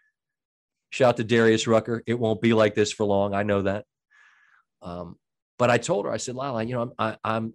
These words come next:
I'm just, we're, I'm, Mom and Dad are just so proud of you 'cause you're, you're, you're, you were scared to do this, and now you're doing it, and you're doing great, and you're gonna win some ribbons, and, you know, what, what doesn't matter what place they are. Um, you're,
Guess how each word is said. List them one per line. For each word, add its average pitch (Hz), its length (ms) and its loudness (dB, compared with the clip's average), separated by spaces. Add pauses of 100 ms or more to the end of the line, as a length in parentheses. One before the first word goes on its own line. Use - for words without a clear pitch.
I'm 117 160 -4
just, - 320 -8
we're, 139 140 -4
I'm, 127 180 -6 (160)
Mom 120 400 -2
and 120 100 -10
Dad 123 200 -2
are 123 60 -4
just 120 200 -6
so 139 120 0
proud 135 300 -2
of 117 80 -4
you 104 80 -4
'cause 104 220 -4
you're, 110 140 -4 (120)
you're, 117 200 -4 (260)
you're, 107 240 -4 (680)
you 110 140 -2
were 117 80 2
scared 131 340 2
to 135 80 -2
do 131 180 0
this, 135 240 -2
and 110 60 -6
now 120 100 0
you're 127 140 0
doing 123 300 -4
it, 123 180 -6
and 104 100 -2
you're 107 120 -2
doing 135 240 0
great, 113 260 0
and 127 100 -8
you're 107 100 -2
gonna 117 140 0
win 123 160 0
some 113 260 -4
ribbons, 110 440 0
and, 92 240 -10
you 113 120 -12
know, 101 180 -8
what, 104 280 -4
what 117 140 -6
doesn't 139 220 0
matter 127 180 -2
what 110 160 -2
place 113 280 -4
they 113 140 0
are. 113 280 -2 (520)
Um, 92 420 -10 (460)
you're, 120 600 0